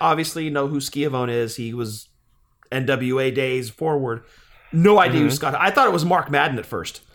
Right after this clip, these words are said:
Speaker 1: 'Cause I, like, at least remembered Mark Madden.
Speaker 2: Yeah.
Speaker 1: But,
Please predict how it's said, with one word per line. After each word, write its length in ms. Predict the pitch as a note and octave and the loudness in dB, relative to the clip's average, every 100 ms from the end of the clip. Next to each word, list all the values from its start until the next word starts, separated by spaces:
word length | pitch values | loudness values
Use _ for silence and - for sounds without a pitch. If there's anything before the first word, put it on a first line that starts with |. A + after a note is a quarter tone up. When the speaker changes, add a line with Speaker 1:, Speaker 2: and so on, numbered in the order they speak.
| _ - | _ -6
Speaker 1:
'Cause 160 | F3 F3 | 0 2
I, 80 | |
like, 180 | E3+ E3+ | 2 0
at 140 | E3 F#3+ | -2 -2
least 180 | A3+ | -2
remembered 500 | A3+ E3+ D3+ E3+ F3+ | 0 2 2 2 2
Mark 280 | F3 F3 F3+ | 2 0 0
Madden. 400 | D#3+ D#3 F3+ G#3 - _ _ _ _ - | 0 0 0 -4 -10 _ _ _ _ -4
Speaker 2:
Yeah. 240 | C#3+ C#3 - _ _ B2+ | 2 2 0 _ _ -2
Speaker 1:
But, 280 | E3 D#3+ | 0 0